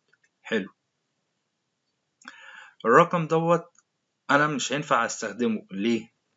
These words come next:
انا عايزه يرجع لي ايه؟ انا عايزه يرجع لي رقم صحيح. طب هقرب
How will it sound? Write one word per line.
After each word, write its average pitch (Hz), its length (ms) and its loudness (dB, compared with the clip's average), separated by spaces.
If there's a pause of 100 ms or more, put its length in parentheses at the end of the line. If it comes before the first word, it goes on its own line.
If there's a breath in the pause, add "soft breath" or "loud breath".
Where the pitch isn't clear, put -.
(200)
انا 107 120 0
عايزه 117 380 0
يرجع 107 320 2
لي 113 100 -6
ايه؟ 107 220 -4
انا 104 120 -4
عايزه 113 260 -2
يرجع 110 200 2
لي 113 120 0
رقم 123 220 0
صحيح. - 560 -6 (460)
طب - 200 -8
هقرب 143 840 0